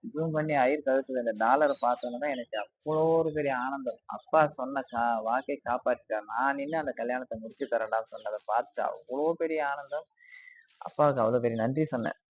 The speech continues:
"அப்பா, நீங்க அந்த குடும்பம், அந்த வா-, அந்த நீங்க சொன்ன வாக்கை காப்பாத்திட்டீங்க.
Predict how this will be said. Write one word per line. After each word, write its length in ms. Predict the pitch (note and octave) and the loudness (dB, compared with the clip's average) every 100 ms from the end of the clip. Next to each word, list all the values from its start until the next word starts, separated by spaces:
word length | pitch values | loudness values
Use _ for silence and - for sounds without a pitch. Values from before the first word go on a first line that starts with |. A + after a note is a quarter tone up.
| _ | _
"அப்பா, 420 | A2 - C3+ C#3+ | -12 4 6 8
நீங்க 260 | C#3+ B2 B2 | 4 2 2
அந்த 160 | A2+ A2+ | 2 0
குடும்பம், 320 | A#2+ B2+ B2 | 0 2 0
அந்த 180 | A2 G#2+ | 0 4
வா-, 280 | G#2+ A#2+ A2 | 4 4 2
அந்த 320 | G#2 G2+ G2+ | -2 -2 -2
நீங்க 180 | G#2 G2 | -4 -6
சொன்ன 280 | A#2 C#3 | -4 2
வாக்கை 320 | C#3 C3 C3 A2+ | 4 4 4 2
காப்பாத்திட்டீங்க. 680 | A2+ A2 A2 G#2+ G#2 G#2 | 0 2 0 -2 -4 -4